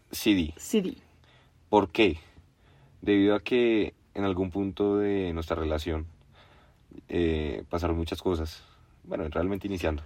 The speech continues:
Speaker 2: Oye, deberíamos algún día hacer un podcast sobre nuestra historia, porque, ¿verdad? <laughs> Qué gonorrea.
Speaker 1: Sí, hay que darle un tiempo, pero sí, pero el problema es que ese
Speaker 2: Sí.
Speaker 1: podcast duraría por lo menos una hora, hora y media.
Speaker 2: Bueno, no importa.
Speaker 1: Bueno, eh, después de que nos apoyen, todo bien.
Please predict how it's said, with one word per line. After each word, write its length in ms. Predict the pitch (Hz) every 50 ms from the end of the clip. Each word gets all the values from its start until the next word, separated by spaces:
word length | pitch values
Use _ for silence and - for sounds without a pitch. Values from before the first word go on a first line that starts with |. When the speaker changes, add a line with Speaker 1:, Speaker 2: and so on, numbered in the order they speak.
| - -
Speaker 2:
Oye, 200 | - 240 226 294
deberíamos 540 | 294 285 277 269 269 262 254 233 226 226 220
algún 280 | 247 247 233 247 247 240
día 260 | 233 247 233 226 220
hacer 320 | - - 226 247 233 240 226
un 80 | 220
podcast 340 | - 233 - - 349 320 -
sobre 260 | - 269 240 226 240 240
nuestra 240 | 254 247 - - 247
historia, 320 | 226 - 247 220 208 208 196
porque, 300 | 220 220 214 - 226 220
¿verdad? 320 | 247 269 269 262 285 269 - - - - -
<laughs> 240 | 440 392 - - -
Qué 140 | - 311 320
gonorrea. 420 | 285 277 233 269 269 262 226 208 -
Speaker 1:
Sí, 280 | 123 - - - - - -
hay 140 | - - 285
que 40 | -
darle 180 | 175 160 165 160
un 80 | 160
tiempo, 240 | - 165 160 156 170 -
pero 140 | 147 123
sí, 120 | 107 113 104
pero 120 | - 104
el 40 | 101
problema 160 | 101 104 104 104
es 60 | -
que 60 | -
ese 100 | 123 131
Speaker 2:
Sí. 180 | - 302 294 247
Speaker 1:
podcast 180 | 226 175 139 131
duraría 380 | 135 131 123 107 98 95 95 95 92
por 80 | -
lo 60 | 110 101
menos 200 | 95 85 82 -
una 120 | 87 85
hora, 180 | 82 80 78 - - - - -
hora 120 | - - 80
y 60 | 82
media. 260 | 82 76 71 76 - - _ -
Speaker 2:
Bueno, 260 | 240 247 294 285 262
no 80 | 240 233
importa. 440 | 240 220 247 226 - 202 196 196 - - - - -
Speaker 1:
Bueno, 240 | - - - - - - -
eh, 260 | - - 55 - - - - -
después 300 | 165 175 - - 427 -
de 60 | 359
que 120 | - -
nos 120 | 214 214 190
apoyen, 600 | 151 - - 135 139 143 151 151 151 151 147 143
todo 200 | - 131 123 113
bien. 200 | 101 82 76